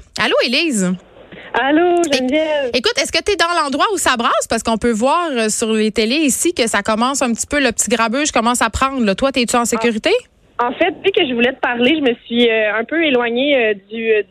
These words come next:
Speaker 2: du, euh, noyau,
Speaker 1: Ok.
Speaker 2: euh, afin d'être, euh, plus en mesure de discuter avec toi.
Speaker 1: <laughs> Bon, mais en tout cas, je suis contente de savoir qu'on a, on craint pas pour ta vie pour l'instant.
Speaker 2: Non.
Speaker 1: Mais, mais, euh, mais toi,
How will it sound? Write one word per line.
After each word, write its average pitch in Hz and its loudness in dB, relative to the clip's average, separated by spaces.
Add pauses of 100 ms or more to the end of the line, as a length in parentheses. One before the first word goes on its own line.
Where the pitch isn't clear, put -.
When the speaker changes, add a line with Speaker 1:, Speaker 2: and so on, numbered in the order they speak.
(100)
Speaker 2:
du, 220 -2
euh, 208 2
noyau, 254 0 (440)
Speaker 1:
Ok. 196 2 (100)
Speaker 2:
euh, 254 2
afin 262 -6
d'être, 247 0
euh, 233 2
plus 302 0 (160)
en - -2
mesure 277 0
de 247 2
discuter 214 -4
avec 247 -2
toi. 302 2 (320)
Speaker 1:
<laughs> 233 0 (400)
Bon, 214 2
mais 214 0
en 220 -2
tout - -8
cas, 254 2
je 233 -4
suis - -4
contente 226 0
de 233 2
savoir 226 0
qu'on 208 0
a, 202 2
on 214 2
craint 226 0
pas 262 0
pour 247 -4
ta 208 0
vie 208 0
pour 190 0
l'instant. 190 0 (200)
Speaker 2:
Non. 277 -2 (400)
Speaker 1:
Mais, 277 2
mais, 262 4
euh, 254 2
mais 262 0
toi, 381 0